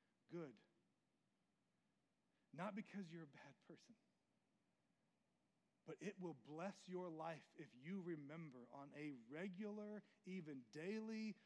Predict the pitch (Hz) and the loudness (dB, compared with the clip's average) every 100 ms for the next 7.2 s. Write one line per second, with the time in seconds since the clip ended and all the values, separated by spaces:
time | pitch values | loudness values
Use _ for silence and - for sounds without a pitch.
0 | - 143 156 185 208 220 190 175 185 175 | -8 -2 2 4 6 6 4 4 4 4
1 | 170 185 185 190 175 - - - 170 175 | 2 2 2 0 -4 -14 -20 -6 0 2
2 | 165 151 156 123 117 - - _ _ _ | 2 2 0 -2 -6 -8 -20 _ _ _
3 | _ _ 123 139 175 156 127 165 165 151 | _ _ -4 2 2 2 -2 0 0 -2
4 | 120 110 143 135 120 110 - _ - - | -8 -8 -4 -4 -6 -10 -20 _ -16 -8
5 | 123 113 123 104 - _ _ _ _ _ | -8 -8 -10 -12 -18 _ _ _ _ _
6 | - - 143 127 120 151 196 190 185 165 | -18 -8 -4 -2 -2 2 4 4 4 2
7 | 139 | -2